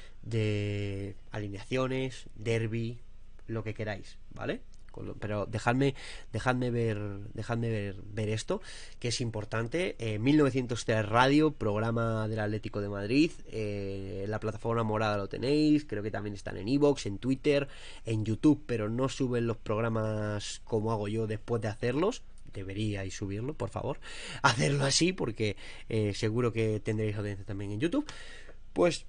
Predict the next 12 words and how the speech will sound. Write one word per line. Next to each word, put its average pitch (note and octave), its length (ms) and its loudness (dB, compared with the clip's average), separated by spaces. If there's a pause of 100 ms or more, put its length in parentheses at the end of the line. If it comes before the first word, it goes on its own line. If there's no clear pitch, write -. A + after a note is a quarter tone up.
(360)
en F#3+ 140 6
el F#3+ 60 4
programa A#3+ 260 6
del C4+ 100 8
otro B3 220 4
día C4 260 6 (240)
empezaron F3 400 2
a D3+ 60 4
hablar G#2+ 320 -2 (500)
de G#2 460 0 (1400)
la C3 200 2
famosa, G#2 1080 2